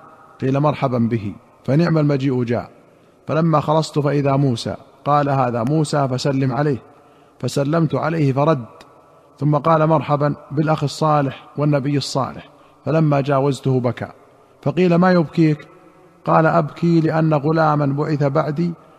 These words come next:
يدخل الجنة من أمته أكثر مما يدخلها من أمتي."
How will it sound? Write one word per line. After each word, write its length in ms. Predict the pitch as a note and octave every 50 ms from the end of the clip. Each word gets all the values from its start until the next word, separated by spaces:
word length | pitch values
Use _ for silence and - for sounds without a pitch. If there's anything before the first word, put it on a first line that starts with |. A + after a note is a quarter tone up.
| _ - -
يدخل 380 | C#3+ D#3 C#3 - - D3+ D3+ D3
الجنة 380 | C#3 D3 D#3+ D#3+ D3+ D3+ D3 -
من 240 | D3 D3 D3+ C#3+ -
أمته 560 | D3 D3+ D3+ D#3 D3+ D3 D3 C#3+ D3 D3 D3+
أكثر 260 | D3 - - D3+ D3
مما 400 | C#3+ C#3 C#3+ C#3+ C#3+ C#3 C#3 C3+
يدخلها 440 | C3 A#2+ - D3 D3 C#3+ C3+ C#3 C3
من 140 | C3 B2+ B2
أمتي." 380 | C3 B2 B2 B2+ A#2+ - -